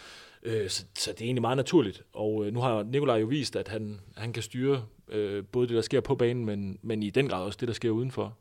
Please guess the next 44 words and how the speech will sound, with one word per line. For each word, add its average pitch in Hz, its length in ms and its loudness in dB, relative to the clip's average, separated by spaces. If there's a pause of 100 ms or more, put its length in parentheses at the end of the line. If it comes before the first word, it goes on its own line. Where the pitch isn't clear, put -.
(120)
Øh, 110 340 -6
hvor 107 180 -2
han, 98 300 -4 (1400)
hvor 117 120 2
han 117 200 2
har, 117 400 2
øh, 107 340 0 (440)
jamen, 120 200 0
han 120 120 -2
har 113 160 -2
rigtig 113 220 -8
fint 123 160 -6
styr 131 180 0
på 107 100 -6
sådan 120 120 -6
en 110 80 -4
trup, 131 240 -6 (500)
øh, 101 560 -6 (100)
og 110 120 -2
er 104 40 -2
god 127 220 0
til 117 120 0
også 120 140 0
at - 20 0
orientere 117 320 2
sig. 92 200 -4 (240)
Øh, 101 640 -4 (400)
jeg 107 80 -10
har 107 40 -8
da 107 60 -6
aldrig 117 160 -4
fået 120 160 -4
så 117 60 -10
mange 117 220 -4
opkald 110 300 -6
fra, 95 420 -8
fra - 160 -12
en 107 60 -8
træner, 123 260 -4
som 110 160 -6
jeg 104 60 -2
har 98 60 -6
fået 113 200 -2
fra, 101 320 -6